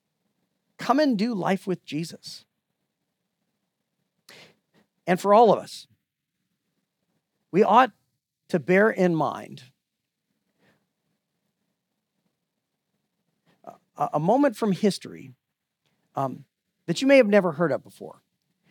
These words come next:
You, you've probably heard of the Golden Rule. Jesus taught, "Do to other people what you would want them to do to you." And this is called the Golden Rule. Um, you may not realize why it's called the Golden Rule.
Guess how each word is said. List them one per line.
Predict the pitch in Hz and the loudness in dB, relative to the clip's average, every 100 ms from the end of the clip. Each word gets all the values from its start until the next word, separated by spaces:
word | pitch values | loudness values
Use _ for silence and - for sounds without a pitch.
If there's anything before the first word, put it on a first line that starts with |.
| _ | _
You, | - 240 | -4 -2
you've | 196 262 - | 0 -2 4
probably | 294 311 277 | 4 6 2
heard | 226 220 208 | 2 2 2
of | 190 151 | 0 -2
the | |
Golden | 156 180 165 | 0 2 2
Rule. | 139 143 - - _ _ _ _ _ _ _ 127 | -2 -6 -8 -14 _ _ _ _ _ _ _ -8
Jesus | 120 254 247 214 | -2 0 0 0
taught, | 180 165 165 - | 4 4 4 -6
"Do | 147 269 277 277 254 | -2 0 2 0 0
to | 226 | 0
other | - 202 | 2 2
people | 202 170 185 | 0 -2 -2
what | 170 165 | -2 -2
you | 196 | -2
would | 175 | 2
want | 175 170 | 2 2
them | 160 | -2
to | 139 | -2
do | 143 | -4
to | 135 | -4
you." | 123 92 - | -6 -10 -14
And | - 233 | -4 -2
this | 220 | -2
is | 202 | -2
called | 202 175 | 0 0
the | 147 | 0
Golden | 165 165 147 | 0 0 -2
Rule. | 127 - - _ _ _ _ _ _ _ _ | -6 -10 -16 _ _ _ _ _ _ _ _
Um, | 151 143 - | -4 -4 -4
you | - 240 | -2 4
may | 330 | 6
not | 311 | 6
realize | 240 233 208 | 4 4 4
why | 151 156 208 | 2 2 4
it's | 214 - | 4 -2
called | - 226 180 | -2 0 0
the | |
Golden | 143 139 127 117 | -4 -6 -6 -12
Rule. | 123 - | -14 -16